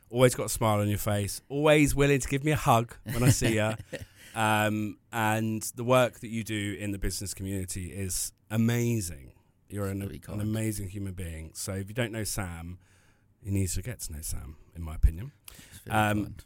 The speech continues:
Speaker 1: he's an awesome human being. So I would love to hear about your journey to where you are today. And I know that it will be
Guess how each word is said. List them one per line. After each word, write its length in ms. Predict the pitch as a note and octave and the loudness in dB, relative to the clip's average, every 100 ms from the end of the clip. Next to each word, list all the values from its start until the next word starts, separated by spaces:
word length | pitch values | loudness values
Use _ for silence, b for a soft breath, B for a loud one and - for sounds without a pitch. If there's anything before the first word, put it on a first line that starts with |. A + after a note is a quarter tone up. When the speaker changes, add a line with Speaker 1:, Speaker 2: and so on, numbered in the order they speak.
| - | -10
Speaker 1:
he's 160 | G#2 G#2 | -6 -4
an 80 | |
awesome 300 | F#2 G2+ G#2+ | -4 -4 -4
human 240 | F#2 G#2+ G#2 | -4 -4 -2
being. 320 | A2 F#2 E2 | -2 -4 -4
So 500 | - B2+ A2+ A2+ A2 - | -2 2 4 4 2 0
I 120 | A2+ | -2
would 260 | A2+ - - - | 0 -2 -8 -12
love 580 | A#2+ A#2 A#2+ A#2 - - - _ G#2+ | -2 2 2 2 -2 -12 -20 _ -4
to 440 | A#2+ A2 A2+ G#2+ - | 0 2 0 -4 -8
hear 380 | G2+ G#2+ G#2+ G2 | -4 -2 -2 -4
about 540 | G2+ G#2 G2 G2 F#2+ - _ | -4 -2 0 -2 -6 -8 _
your 260 | G#2+ G#2 G2 | -2 -2 -2
journey 460 | A2+ G#2 A2+ D3+ D3 | -2 -2 -2 -4 -6
to 120 | A#2+ | -6
where 160 | G#2 G2 | -4 -4
you 160 | F#2+ | -4
are 140 | F#2+ F#2 | -6 -8
today. 500 | F#2+ F#2 F2+ A2+ C3+ b b b b b _ - | -8 -8 -6 -6 -8 b b b b b _ -6
And 600 | G#2 G2+ G2+ G2+ G2+ - | -4 -2 -2 -4 -6 -6
I 80 | A2 | -2
know 220 | A2 G#2+ | 2 2
that 120 | G#2 | 0
it 60 | F#2+ | -4
will 140 | G#2 | -6
be 340 | G2 G#2+ G#2+ | -2 -2 -2